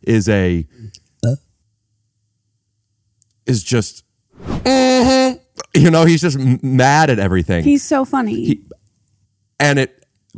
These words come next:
Speaker 1: on
Speaker 2: You're
Speaker 1: st-
Speaker 2: taking a lot of time to basically say people might not know his stand-up. They might just know him as a podcaster.
Speaker 1: If you see Eric somewhere
Speaker 2: and
Speaker 1: in
Speaker 2: they
Speaker 1: your
Speaker 2: should
Speaker 1: town,
Speaker 2: see
Speaker 1: you
Speaker 2: his
Speaker 1: know, let's put up
Speaker 2: stand-up.
Speaker 1: Eric's dates.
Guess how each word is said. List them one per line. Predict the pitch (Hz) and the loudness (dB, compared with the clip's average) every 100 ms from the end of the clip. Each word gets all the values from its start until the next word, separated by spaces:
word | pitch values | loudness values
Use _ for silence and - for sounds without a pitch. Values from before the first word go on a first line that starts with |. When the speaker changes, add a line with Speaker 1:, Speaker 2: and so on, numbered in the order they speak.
| 123 131 | -6 -2
Speaker 1:
on | 120 113 | -2 0
Speaker 2:
You're | 254 285 | 0 0
Speaker 1:
st- | 285 | 0
Speaker 2:
taking | 302 285 277 | -2 0 -2
a | 254 | 0
lot | 226 202 | -2 -2
of | 208 | -4
time | 226 202 196 | -4 -2 -2
to | 196 | -2
basically | 202 196 - 208 | -4 -4 -4 -4
say | 208 214 | -2 -4
people | 208 226 233 | -4 -6 -2
might | 226 220 | -2 -2
not | 220 214 | -2 -2
know | 214 202 | -2 -2
his | 202 196 | -4 -4
stand-up. | 208 196 196 | -4 -4 -4
They | 196 | -4
might | 196 190 | -4 -4
just | 202 196 | -6 -4
know | 196 | -2
him | 196 | -2
as | 190 | -4
a | |
podcaster. | - - 113 190 | -6 -6 -2 0
Speaker 1:
If | |
you | 131 | 2
see | |
Eric | 120 107 | 2 0
somewhere | - 107 98 | -4 -4 0
Speaker 2:
and | 107 | 0
Speaker 1:
in | |
Speaker 2:
they | 101 | 0
Speaker 1:
your | 95 | 0
Speaker 2:
should | 107 | 0
Speaker 1:
town, | 95 | 0
Speaker 2:
see | 95 | 0
Speaker 1:
you | |
Speaker 2:
his | 110 | 0
Speaker 1:
know, | 135 | 2
let's | 151 147 | 0 0
put | 156 | 0
up | - | 0
Speaker 2:
stand-up. | |
Speaker 1:
Eric's | 113 110 - | -2 -4 -4
dates. | 90 82 - | -4 -4 -10